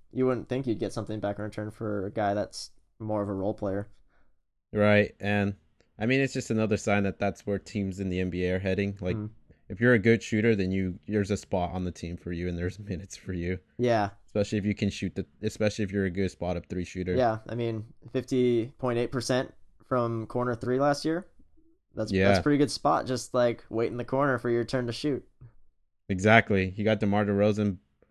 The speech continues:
Speaker 2: attacking the basket, Kyle Korver, and then you just got him, C J Miles, just, you know, just waving his hand up. "Hey, man, right here."
Speaker 1: <laughs> Here I am. <laughs>
Speaker 2: Mm-hmm.
Speaker 1: Yeah.
Speaker 2: Yeah.
Speaker 1: So, eh, that'll be cool. Um, just
Speaker 2: Yeah.
Speaker 1: a little depth move for both teams.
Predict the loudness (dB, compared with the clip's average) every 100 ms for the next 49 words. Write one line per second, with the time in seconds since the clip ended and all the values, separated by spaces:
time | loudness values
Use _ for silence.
0 | _ _ -6 2 2 2 2 2 2 0
1 | -4 -2 -4 -4 -4 -2 0 0 0 -2
2 | -2 -4 -10 -8 -6 -4 -4 -4 -10 _
3 | -6 -4 0 0 0 0 -4 -4 -2 -2
4 | -4 -6 -4 -2 -2 -2 0 -2 -2 -4
5 | -2 -2 -2 2 2 2 0 -2 -4 0
6 | 2 4 6 6 8 6 4 2 -2 -2
7 | -6 -10 -18 -20 -10 -2 -2 -2 -6 0
8 | 4 4 2 0 2 2 0 -2 -2 -8
9 | -10 -8 -8 -4 0 2 2 0 0 -4
10 | -10 -4 -2 -2 -6 -12 _ -18 -8 -4
11 | -2 -2 -2 -4 -4 -4 -4 -6 -6 -6
12 | -6 -6 -10 -10 -12